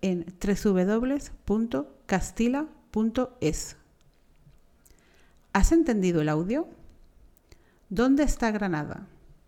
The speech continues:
¿España? ¿Estados Unidos? ¿Qué dulce es típico de Granada? ¿Los piononos? ¿Los donuts? ¿Cuál es un sitio famoso de Granada?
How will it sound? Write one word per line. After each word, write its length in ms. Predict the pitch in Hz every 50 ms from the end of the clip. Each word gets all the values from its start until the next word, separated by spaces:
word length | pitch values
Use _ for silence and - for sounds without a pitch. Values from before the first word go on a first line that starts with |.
| _ _ _ _ _ -
¿España? 560 | 196 170 - - - 226 240 269 311 339 381 - - - - - _ _ - - _ _ _ -
¿Estados 520 | - - - - - 185 196 220 214 -
Unidos? 520 | 208 190 196 220 233 285 330 320 - - - _ _ _ _ _ _ _ _ _ - - - - - - -
¿Qué 140 | - 254 277
dulce 380 | 330 330 302 - - 269 233
es 120 | 214 - -
típico 400 | - 220 - 202 185 - 190 175
de 100 | 170 160
Granada? 540 | 165 151 147 151 147 147 170 220 262 285 - - - - - - _ - - - _ _ -
¿Los 220 | - 190 190 - -
piononos? 800 | - 190 185 180 180 190 208 233 262 302 339 349 - - - - - - - - _ _ - _ -
¿Los 300 | - 190 190 185 175 165
donuts? 540 | 202 220 240 262 311 349 - - - - - _ _ _ _ _ - - - - - - _ - _ _ _ - - - - - - _ _
¿Cuál 220 | - 247 262 302
es 100 | 320 -
un 100 | 330 302
sitio 280 | - - 269 - 254 -
famoso 420 | - 220 202 208 202 196 - 208
de 80 | 190 190
Granada? 560 | 190 190 185 180 160 147 143 131 - 202 -